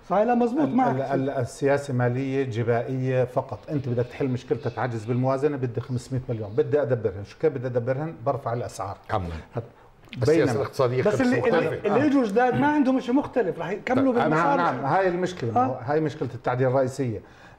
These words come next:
Speaker 2: بينما من الممكن ويجب، آه، ال-، المضي في السياسة إلها طابع تنموي. في الولايات المتحدة في أزمة ألفين وثمانية أنفقت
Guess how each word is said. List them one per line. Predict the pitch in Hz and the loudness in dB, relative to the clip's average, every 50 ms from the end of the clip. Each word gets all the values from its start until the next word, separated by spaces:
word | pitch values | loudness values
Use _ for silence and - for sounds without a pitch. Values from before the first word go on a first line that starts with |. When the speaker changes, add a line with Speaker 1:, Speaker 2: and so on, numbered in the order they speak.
| - | -10
Speaker 2:
بينما | 117 117 151 156 143 120 113 104 98 101 - - - _ - - - - | 0 2 4 4 4 2 -2 -4 -8 -12 -16 -20 -20 _ -20 -20 -8 -2
من | 120 120 123 | 0 2 2
الممكن | 123 123 127 147 151 143 123 147 - 117 95 101 - - _ - | 2 2 2 2 2 2 0 -4 -6 -10 -10 -10 -14 -18 _ -6
ويجب، | 120 123 131 143 143 117 - 110 - - - - - _ _ _ - | -2 2 2 2 2 2 0 -4 -8 -8 -16 -20 -20 _ _ _ -6
آه، | 123 120 113 110 110 110 107 104 - 117 | -4 -2 -2 -2 -2 -4 -4 -6 -6 -4
ال-، | 120 117 113 117 113 - | -4 -4 -4 -4 -6 -4
المضي | 120 123 123 123 117 147 135 110 | -2 -2 0 0 2 0 0 -2
في | - 127 | -4 -8
السياسة | 113 - - 135 131 123 117 - - 104 95 - - - - - _ - - | -10 -6 -2 2 2 2 0 -2 -6 -8 -8 -10 -14 -20 -20 -20 _ -6 -2
إلها | 123 120 113 117 | 0 0 0 0
طابع | 117 - 131 123 117 120 104 104 | 0 0 0 0 2 0 0 -2
تنموي. | - - 143 143 139 143 147 156 160 151 117 | -2 -2 -2 0 0 0 0 0 -2 -4 -8
في | - | -8
الولايات | 127 131 135 131 127 - | -2 0 0 0 0 -2
المتحدة | 135 127 127 - - 120 120 120 | -4 -4 -4 -4 -4 -4 -4 -2
في | - 127 120 | 0 0 -2
أزمة | 117 113 120 - | 0 -2 -6 -6
ألفين | - 131 123 - 139 131 | -6 -8 -6 -6 -6 -6
وثمانية | 123 120 - 135 131 135 139 143 143 147 147 147 - - - - - - - - 233 | -6 -6 -4 -4 -4 -4 -2 -2 -2 -4 -4 -8 -14 -20 -20 -20 -20 -20 -6 -2 0
أنفقت | 233 226 202 - 175 185 185 190 185 185 185 - - | 2 2 2 2 2 0 2 2 2 0 0 -2 -10